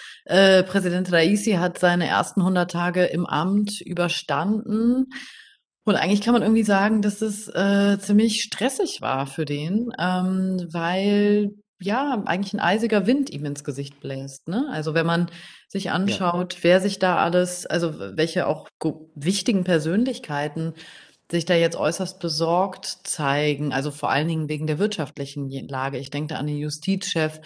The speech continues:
Speaker 1: der darauf aufmerksam gemacht hat, dass wenn jetzt die Produktion weiter sinkt und noch mehr Menschen arbeitslos werden, dass das zu wirklichen Verwerfungen führen kann. Also ich glaube, er hat von sozialen so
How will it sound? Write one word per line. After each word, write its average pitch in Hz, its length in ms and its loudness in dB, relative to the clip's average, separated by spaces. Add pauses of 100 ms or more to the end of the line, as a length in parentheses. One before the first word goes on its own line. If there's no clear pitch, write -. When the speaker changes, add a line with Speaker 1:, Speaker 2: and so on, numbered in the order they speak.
(440)
Speaker 1:
der 147 440 0
darauf 147 360 -4
aufmerksam 147 540 -4
gemacht 143 320 -4
hat, 151 120 -6
dass 143 300 -8
wenn 147 160 -4
jetzt 147 240 -6
die - 60 -10
Produktion 160 580 -4
weiter 147 320 -2
sinkt 139 300 -4
und 135 100 -6
noch 139 160 -8
mehr 147 80 -4
Menschen 139 300 -4
arbeitslos 139 800 -4
werden, 139 320 -2 (420)
dass 139 220 -2
das 139 280 -6
zu 147 180 -8
wirklichen 151 400 -4
Verwerfungen 180 760 0
führen 165 360 -4
kann. 165 160 -2
Also 135 180 -2
ich - 140 -8
glaube, 139 160 -6
er 135 60 -6
hat 143 100 -8
von 151 180 -6
sozialen 135 640 -6
so 135 160 -6